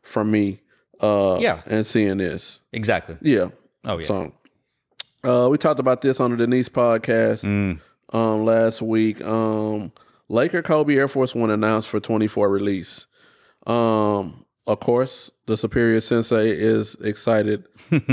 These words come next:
Speaker 1: about this Superior silhouette being released.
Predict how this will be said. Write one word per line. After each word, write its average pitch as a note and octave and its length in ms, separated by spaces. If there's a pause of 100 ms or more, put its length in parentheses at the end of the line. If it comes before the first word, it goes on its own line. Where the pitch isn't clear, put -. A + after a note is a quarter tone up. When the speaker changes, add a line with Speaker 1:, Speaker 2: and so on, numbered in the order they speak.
Speaker 1:
about G#2+ 320
this A2 200
Superior G#2+ 840
silhouette A2 640
being G#2+ 280
released. A2+ 520